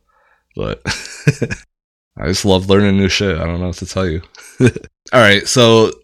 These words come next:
that's today's episode. I just wanted to ask a bunch of weird questions that have been in my head and just have fun with it. And, yeah.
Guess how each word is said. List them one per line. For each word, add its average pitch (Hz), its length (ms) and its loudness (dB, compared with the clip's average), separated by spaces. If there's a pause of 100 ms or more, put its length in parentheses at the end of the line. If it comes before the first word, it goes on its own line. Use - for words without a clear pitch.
(600)
that's 127 240 2
today's 104 280 2
episode. 92 400 2
I 92 60 6
just 92 140 0
wanted 92 280 4
to 85 360 4 (240)
ask 123 280 4
a 113 60 6
bunch 107 340 2
of 104 200 4
weird 95 320 4
questions 95 600 2
that 95 120 2
have 87 80 0
been 92 160 0
in 92 60 0
my 87 160 0
head 90 420 2
and 82 340 -4 (180)
just - 260 0
have 90 200 2
fun 82 280 -2
with 82 140 -2
it. 85 180 -2 (680)
And, 82 440 -4 (640)
yeah. 110 200 2